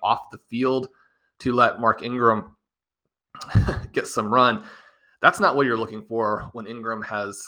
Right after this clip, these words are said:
<laughs> been washed up for five, six, seven years. Ingram,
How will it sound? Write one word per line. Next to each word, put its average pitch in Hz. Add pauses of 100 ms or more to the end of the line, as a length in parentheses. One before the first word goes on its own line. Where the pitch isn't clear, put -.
(220)
<laughs> -
been 101
washed 101
up 95
for 98
five, 101
six, -
seven 123
years. 98 (400)
Ingram, 117